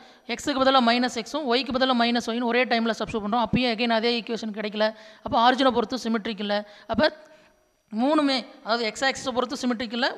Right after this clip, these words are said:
ஒய் ஆக்சிஸை பொறுத்து சிமெட்ரிக் இல்லை, ஆரிஜினை பொறுத்து சிமெட்ரிக் இல்லை. அதனால் என்ன சொல்லிடுறோம், the curve does not possesses any symmetrical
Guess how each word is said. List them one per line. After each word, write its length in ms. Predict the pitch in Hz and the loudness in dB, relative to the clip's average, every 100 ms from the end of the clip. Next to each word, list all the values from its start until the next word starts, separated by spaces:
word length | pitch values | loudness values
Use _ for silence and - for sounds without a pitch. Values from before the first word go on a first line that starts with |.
| 208 | -2
ஒய் 140 | 240 262 | 0 0
ஆக்சிஸை 260 | - 240 233 | -2 -6 -4
பொறுத்து 180 | 220 254 | -6 -4
சிமெட்ரிக் 280 | 226 226 220 | -4 -4 -4
இல்லை, 100 | 302 247 | 4 6
ஆரிஜினை 260 | 254 254 226 | 6 2 0
பொறுத்து 200 | 220 247 | -4 -4
சிமெட்ரிக் 340 | 220 214 214 208 | -4 -4 -4 -4
இல்லை. 120 | 202 196 - - | -4 -4 -16 -4
அதனால் 240 | 214 240 | 4 6
என்ன 100 | 233 247 | 6 4
சொல்லிடுறோம், 280 | 233 233 220 | 2 2 -2
the 60 | 208 | 0
curve 180 | 233 285 185 | 0 0 0
does 140 | 208 - 262 | 0 2 4
not 160 | 285 - | 4 2
possesses 340 | 233 226 247 233 - - - - 220 | -4 -2 -6 -6 -14 -20 -20 -4 2
any 120 | 285 320 | 2 2
symmetrical 480 | 254 254 233 240 233 | 2 2 2 -2 -2